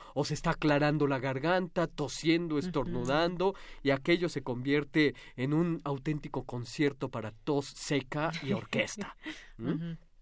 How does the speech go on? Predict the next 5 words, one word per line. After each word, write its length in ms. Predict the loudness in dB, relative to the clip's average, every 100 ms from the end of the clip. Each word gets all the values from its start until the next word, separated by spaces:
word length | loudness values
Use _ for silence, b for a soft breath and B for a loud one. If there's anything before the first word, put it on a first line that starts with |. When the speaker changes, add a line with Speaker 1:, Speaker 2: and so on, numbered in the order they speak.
| -20 -20 -10
Speaker 1:
Por 140 | -2 0
otra 200 | 2 2
parte, 540 | 4 2 4 4 4 B B B B
la 120 | 0
exigencia 1080 | 0 0 -4 6 6 6 4 6 8 10 8